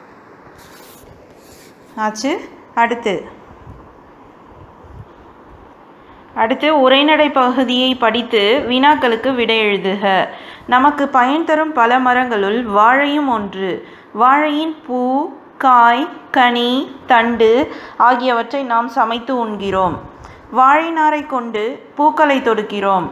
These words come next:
திருமண விழாக்களிலும் வீட்டில் நடைபெறும் விழாக்களிலும் வாழை இலையில் விருந்து படைக்கின்றனர். வாழையில் செவ்வாழை, பூவன் வாழை, மலைவாழை என பல வகைகள் உள்ளன.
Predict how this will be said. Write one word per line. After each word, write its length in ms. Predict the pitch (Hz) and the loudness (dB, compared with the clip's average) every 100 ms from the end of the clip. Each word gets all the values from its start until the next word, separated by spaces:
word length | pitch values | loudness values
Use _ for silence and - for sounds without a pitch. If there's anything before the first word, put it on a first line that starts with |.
| - - - - | -12 -20 -20 -6
திருமண 460 | 285 294 320 311 311 | -2 0 2 2 2
விழாக்களிலும் 800 | 254 262 262 254 226 208 214 311 - - | 2 2 2 -2 -2 -4 -6 -8 -16 -20
வீட்டில் 460 | 190 233 285 302 302 | -10 -4 -4 -4 -2
நடைபெறும் 540 | 285 240 247 247 247 | 0 0 0 -2 -2
விழாக்களிலும் 760 | 226 226 240 233 220 196 196 240 - - | 0 2 2 -2 -4 -6 -8 -10 -14 -14
வாழை 540 | 208 214 240 285 285 | -4 2 4 4 0
இலையில் 360 | 254 220 220 262 | -2 -4 -4 -6
விருந்து 360 | 226 254 269 269 | -4 -2 -2 -2
படைக்கின்றனர். 920 | 240 208 208 202 190 190 185 175 - - - - - | -2 -4 -6 -8 -6 -4 -2 -2 -4 -16 -20 -20 -4
வாழையில் 840 | 208 247 311 311 269 214 226 277 - - _ - _ - - - - - - - - - | 2 4 4 2 -2 -4 -6 -8 -14 -20 _ -20 _ -20 -20 -20 -20 -20 -20 -20 -20 -8
செவ்வாழை, 840 | 262 254 214 233 226 226 254 330 - - - - - | -2 -2 2 4 4 2 -2 -6 -12 -20 -20 -12 -2
பூவன் 340 | 262 262 254 | 2 2 2
வாழை, 540 | 254 233 233 247 277 - - - - | 2 2 2 0 -2 -6 -16 -18 -4
மலைவாழை 760 | 208 214 247 262 240 233 247 320 - - - - | 0 2 2 4 4 4 0 -4 -10 -20 -20 -12
என 260 | 240 254 302 | -4 -2 0
பல 260 | 254 226 226 | 2 4 4
வகைகள் 480 | 220 220 208 254 | 2 0 0 0
உள்ளன. 580 | 247 208 196 196 190 175 | 0 0 0 0 -2 -2